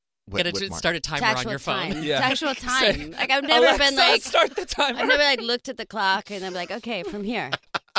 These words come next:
Speaker 3: But I will.
Speaker 1: L-,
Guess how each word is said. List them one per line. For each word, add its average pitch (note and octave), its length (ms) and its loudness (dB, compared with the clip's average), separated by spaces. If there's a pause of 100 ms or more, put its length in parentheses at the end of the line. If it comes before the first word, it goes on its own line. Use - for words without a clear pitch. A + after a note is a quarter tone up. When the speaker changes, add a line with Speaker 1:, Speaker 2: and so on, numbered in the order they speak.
(640)
Speaker 3:
But G#3 200 -4
I F#3+ 160 -2
will. E3+ 320 -6 (960)
Speaker 1:
L-, E3 80 -6